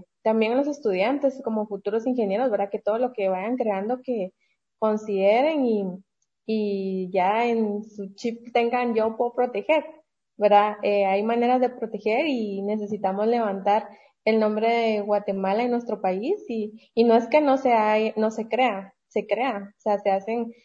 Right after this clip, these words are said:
muchos, eh, muchas investigaciones, ¿verdad? Muchos proyectos, pero no se tiene esa cultura.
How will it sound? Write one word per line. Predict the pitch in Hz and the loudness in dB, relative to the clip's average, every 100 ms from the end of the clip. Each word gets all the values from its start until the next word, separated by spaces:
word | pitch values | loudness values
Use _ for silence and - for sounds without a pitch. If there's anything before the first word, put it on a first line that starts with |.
| _ - | _ -2
muchos, | 220 214 226 220 - - | -2 0 0 0 -4 -4
eh, | 202 202 190 185 185 - | 0 2 2 -2 -8 -8
muchas | 208 220 220 | -6 -4 -2
investigaciones, | 226 214 220 196 180 185 190 202 240 | 0 0 -2 -2 -4 -4 -2 -2 -2
¿verdad? | 196 190 | -4 -4
Muchos | 196 202 226 226 | -4 -6 -8 -6
proyectos, | 208 185 180 185 302 - _ _ _ _ | -4 -4 -4 -8 -14 -18 _ _ _ _
pero | 233 262 | 4 4
no | 254 233 226 | 4 0 0
se | 240 | -2
tiene | 233 226 226 | -2 -2 0
esa | 233 240 240 | -2 -4 -6
cultura. | 196 185 - 254 208 190 | -6 -6 -2 0 0 -6